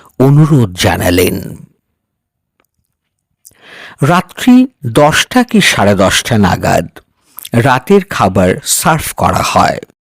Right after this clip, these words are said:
ওই অল্প বয়সী দম্পতি মনতোষ বাবুকে একটা অনুরোধ করেন যে ওনাদের গাড়িটা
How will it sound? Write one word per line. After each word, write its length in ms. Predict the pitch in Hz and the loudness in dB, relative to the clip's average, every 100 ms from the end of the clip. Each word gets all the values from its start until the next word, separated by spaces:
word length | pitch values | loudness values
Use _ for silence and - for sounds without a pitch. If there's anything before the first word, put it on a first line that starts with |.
| _ - | _ 0
ওই 200 | 196 208 - | 2 2 2
অল্প 340 | 143 175 - | 2 4 4
বয়সী 560 | 240 170 147 156 - 175 | 2 4 4 4 2 2
দম্পতি 720 | 120 104 127 151 139 - - - _ 127 | 2 0 0 0 0 -2 -8 -10 _ 0
মনতোষ 560 | 117 151 - 196 - - | 2 2 2 0 0 0
বাবুকে 580 | 92 104 - 117 - - | 0 0 -2 -4 -4 -6
একটা 340 | 104 - - - - | -12 -6 -4 -4 0
অনুরোধ 500 | 120 147 165 156 - | 2 2 2 0 -2
করেন 560 | - - - - - - _ - | -4 -4 -4 -6 -10 -14 _ -14
যে 440 | - 120 127 117 - _ _ - - | -2 0 0 -2 -10 _ _ -10 0
ওনাদের 420 | 143 170 160 185 | 2 2 2 0
গাড়িটা 640 | 127 107 110 151 - - | 0 0 0 0 -2 -8